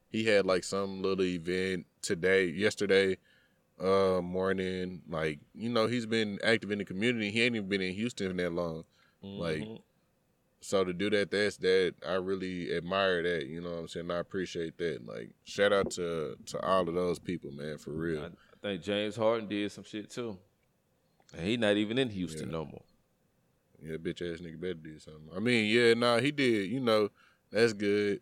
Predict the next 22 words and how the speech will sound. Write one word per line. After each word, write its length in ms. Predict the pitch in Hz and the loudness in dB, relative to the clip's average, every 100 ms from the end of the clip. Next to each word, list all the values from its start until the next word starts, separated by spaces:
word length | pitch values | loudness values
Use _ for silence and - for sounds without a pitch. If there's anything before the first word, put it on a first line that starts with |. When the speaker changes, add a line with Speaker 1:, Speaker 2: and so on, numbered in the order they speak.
| - | -4
Speaker 1:
I 120 | 82 98 | 0 2
appreciate, 540 | 95 - 104 90 55 | 2 -2 -6 -6 -6
that's 160 | 92 104 | -4 -2
good, 240 | 98 98 | 0 0
James 280 | 90 98 98 | 0 0 0
Harden. 220 | 104 98 | 2 2
Shout 220 | 95 104 95 | 2 2 2
out 100 | 92 | 0
to 80 | 104 | -2
you 100 | 101 | -6
too, 200 | - 107 | -4 -4
my 120 | 95 | -4
nigga. 200 | 90 90 92 92 | -6 -8 -10 -10
You 120 | 95 | -8
know 60 | |
what 60 | 92 | -8
I'm 60 | 90 | -8
saying? 160 | 92 | -8
That's 160 | 92 90 | -8 -8
good. 320 | 95 92 80 _ _ _ _ - - | -6 -6 -8 _ _ _ _ -20 -16
That's 200 | 85 87 | -14 -12
good. 340 | 90 85 76 | -10 -10 -10